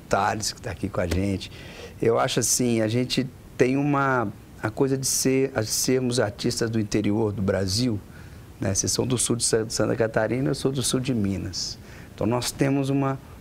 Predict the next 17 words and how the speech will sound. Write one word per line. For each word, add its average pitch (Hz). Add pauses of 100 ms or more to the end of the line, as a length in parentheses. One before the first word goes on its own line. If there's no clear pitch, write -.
(240)
uma 123
conexão 117
aí. 90 (320)
E 131
o, 170
e 190
o 220
histórico 202
de 143
Santa 127
Catarina, 104
né? 95 (300)
Expresso -
Rural, 120
uma 151
das 165
bandas 147